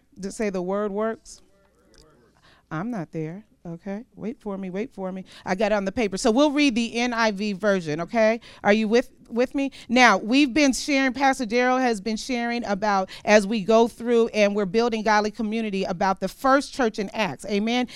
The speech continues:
If you wanna understand church, you always gotta look at the first church. So if you look in, um, the book of Acts, chapter four, look at verse thirty-two,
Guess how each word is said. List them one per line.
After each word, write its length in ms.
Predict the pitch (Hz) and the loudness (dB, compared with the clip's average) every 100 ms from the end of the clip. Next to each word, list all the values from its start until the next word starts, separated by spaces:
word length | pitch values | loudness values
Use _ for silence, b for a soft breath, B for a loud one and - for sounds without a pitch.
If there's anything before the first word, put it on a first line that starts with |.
| B | B
If 160 | 214 220 | 2 4
you 100 | 233 | 4
wanna 220 | 269 294 | 4 4
understand 560 | 247 254 247 262 226 | 2 -2 -2 -2 -4
church, 280 | - 269 233 | -2 -2 -2
you 120 | 214 | -2
always 320 | - 220 247 202 | 2 2 2 0
gotta 240 | 208 208 | 0 2
look 240 | 202 202 - | 0 -2 -4
at 180 | 202 190 | -6 -6
the 60 | 185 | -8
first 400 | - 185 185 - | -2 -2 -2 -4
church. 280 | 269 175 - B - | -4 -4 -8 B 0
So 220 | 262 240 | 4 4
if 180 | 247 262 | 4 2
you 140 | 254 | 0
look 300 | 240 311 - | 6 6 4
in, 320 | - 254 254 240 | 0 2 2 0
um, 460 | 233 214 202 202 196 | -2 -2 -2 -6 -6
the 140 | 190 | -6
book 320 | 185 262 269 - | 0 -2 0 -2
of 220 | 220 208 | -2 -2
Acts, 380 | - 226 196 - | 0 0 0 -2
chapter 320 | 262 233 - | 0 0 -2
four, 260 | 220 247 214 | -6 -2 0
look 180 | 233 302 | 0 -4
at 100 | 233 | -4
verse 200 | 233 233 | -4 -4
thirty-two, 580 | 247 226 214 285 247 | -2 -4 -4 -6 -6